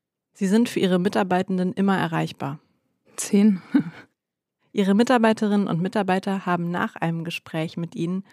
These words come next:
Speaker 1: meistens bessere Laune als vorher.
Speaker 2: Das kann ich nicht mal beurteilen, also <laughs> würde ich einfach fünf sagen, weil es in der Mitte liegt. Keine Ahnung.
Speaker 1: Wie viele haben Sie eigentlich?
Speaker 2: Um die fünfzehn bis zwanzig im Restaurant.
Speaker 1: Sie werden nie laut.
Speaker 2: Vier.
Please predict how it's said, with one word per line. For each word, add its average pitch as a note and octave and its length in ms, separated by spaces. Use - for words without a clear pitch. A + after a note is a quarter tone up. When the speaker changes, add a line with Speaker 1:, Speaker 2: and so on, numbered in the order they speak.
Speaker 1:
meistens A3+ 500
bessere G3 360
Laune F3 300
als - 200
vorher. C#3+ 420
Speaker 2:
Das - 100
kann F#3 160
ich F3 100
nicht F#3 140
mal F#3 120
beurteilen, F3+ 500
also E3+ 320
<laughs> - 180
würde F3 180
ich F3+ 60
einfach F3 240
fünf G3 240
sagen, G3 280
weil F#3 80
es - 200
in G3 60
der E3+ 80
Mitte F3+ 240
liegt. G3+ 420
Keine G3+ 200
Ahnung. F#3+ 140
Speaker 1:
Wie G3 60
viele G#3 200
haben A#3 120
Sie A3+ 120
eigentlich? E3+ 400
Speaker 2:
Um G3 200
die F3 340
fünfzehn F3 460
bis D#3+ 140
zwanzig F3 380
im A#3 80
Restaurant. G3 400
Speaker 1:
Sie G3+ 160
werden G3+ 240
nie A#3 100
laut. D#3+ 400
Speaker 2:
Vier. G3 400